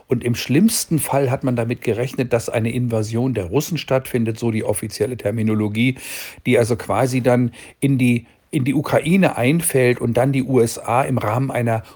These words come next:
globalen Koalition der Willigen, so nennt man das ja dann, ähm, eine mit massive Sanktionen gegen Moskau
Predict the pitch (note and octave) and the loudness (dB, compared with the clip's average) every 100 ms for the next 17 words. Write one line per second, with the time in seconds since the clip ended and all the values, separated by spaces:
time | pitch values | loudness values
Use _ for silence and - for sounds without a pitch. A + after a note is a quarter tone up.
0 | _ - C3 A#2 F#2+ G#2+ C#3+ D3 - B2 | _ -2 2 2 2 2 2 2 2 2
1 | B2+ B2 - - B2+ D3+ A#2+ A2 C3 D#3 | 4 0 -2 0 2 2 0 0 0 0
2 | B2+ A#2+ G2+ A#2+ B2+ C#3+ A#2+ A2 A2+ - | 0 -4 -4 -4 -4 -2 -4 -2 -4 -4
3 | A2 A#2 A#2 A#2+ - - - _ A#2 A#2 | -4 -2 -4 -6 -10 -20 -20 _ 2 2
4 | A#2 - A#2+ B2+ A#2+ A#2 A#2+ B2+ B2+ - | 2 -2 -2 0 0 -2 -4 -6 -4 -4
5 | B2 - D3+ C3 B2 A2+ - - A#2 A#2 | -4 -2 -2 0 0 0 -4 -2 0 2
6 | A2 A2+ A2+ A2+ A2+ A2+ - - - - | 0 -4 -8 -4 0 0 -2 -6 -6 -8